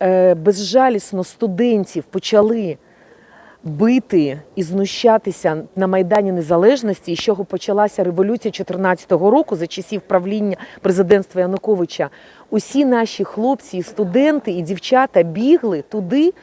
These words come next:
у Михайлівський Златоверхий. В одинадцятому сторіччі був побудований храм, е, святого Дмитра Солонського в честь, який потім був перейменований, е, як Михайлівський Златоверхий.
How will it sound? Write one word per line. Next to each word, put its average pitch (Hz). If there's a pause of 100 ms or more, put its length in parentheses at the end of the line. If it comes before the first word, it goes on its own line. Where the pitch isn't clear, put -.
(200)
у 185
Михайлівський 226
Златоверхий. 220 (480)
В 202
одинадцятому 240
сторіччі 226 (180)
був 240
побудований 233
храм, 233 (600)
е, 196
святого 226
Дмитра 202
Солонського 240
в 247
честь, -
який -
потім 277
був 196
перейменований, 196 (400)
е, 190 (100)
як 196
Михайлівський 240
Златоверхий. 208